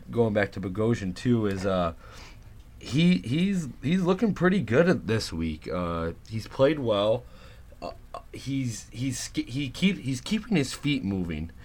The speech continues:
when he's, uh, when he has the puck too. Uh, I know a lot of, earlier when he came back from injury,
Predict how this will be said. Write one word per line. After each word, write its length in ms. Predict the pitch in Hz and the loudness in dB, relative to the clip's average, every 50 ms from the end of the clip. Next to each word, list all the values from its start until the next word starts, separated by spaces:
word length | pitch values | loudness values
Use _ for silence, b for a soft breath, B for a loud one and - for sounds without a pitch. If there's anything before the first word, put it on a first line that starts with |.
| b b b b b | b b b b b
when 200 | 110 117 120 113 | -2 0 0 2
he's, 300 | 120 117 110 110 104 107 | 2 0 0 0 0 0
uh, 140 | 104 - - | -2 -2 0
when 160 | 110 120 123 | 2 2 2
he 120 | 123 110 | 2 2
has 280 | - - 117 117 113 - | 2 2 0 0 0 -2
the 80 | - 95 | -4 -8
puck 320 | 90 - 98 85 78 - | -6 -4 -4 -4 -4 -6
too. 300 | - - 117 98 85 82 B B B B B B B - | -6 -4 -4 -2 -2 -4 B B B B B B B -4
Uh, 380 | 101 104 104 101 95 92 92 - | -2 -2 0 0 0 0 -2 -2
I 100 | 95 110 | -2 0
know 140 | 120 127 123 | 4 4 4
a 60 | 117 110 | 4 4
lot 320 | 104 107 107 117 131 131 | 2 4 4 6 6 6
of, 180 | 123 117 113 110 - - - - - - - - - | 6 4 2 -4 -10 -14 -16 -16 -16 -18 -6 0 4
earlier 400 | 147 151 151 147 139 135 131 123 | 6 6 6 6 6 6 6 6
when 100 | 120 120 | 6 4
he 80 | 120 | 2
came 220 | 120 - 131 120 104 | 2 0 0 0 2
back 220 | 117 113 117 113 | 4 4 2 2
from 180 | - 113 107 107 | 0 -2 -2 0
injury, 400 | 113 113 101 104 104 98 95 | 0 0 0 0 0 0 -2